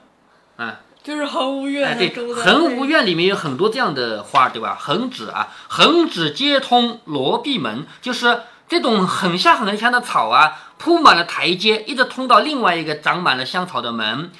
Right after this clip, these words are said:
Speaker 1: “也宜墙角，也宜盆”。第二句就是这个白海棠也可以放在墙角，也可以放在盆里面。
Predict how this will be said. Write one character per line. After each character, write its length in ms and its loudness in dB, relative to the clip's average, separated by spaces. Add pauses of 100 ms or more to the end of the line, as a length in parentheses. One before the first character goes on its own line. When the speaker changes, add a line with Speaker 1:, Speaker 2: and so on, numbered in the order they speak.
(120)
Speaker 1:
“也 320 4
宜 240 0
墙 380 0
角， 340 4
也 260 -4
宜 200 -4
盆”。 360 -8 (220)
第 100 4
二 160 8
句 80 -4 (200)
就 120 -2
是 280 0 (240)
这 120 2
个 120 2
白 180 6
海 180 -2
棠 280 2 (100)
也 240 2
可 220 2
以 100 0
放 180 4
在 120 0
墙 280 -2
角， 160 2
也 120 -4
可 100 -2
以 60 -2
放 120 0
在 80 -2
盆 280 -8
里 80 -6
面。 340 -12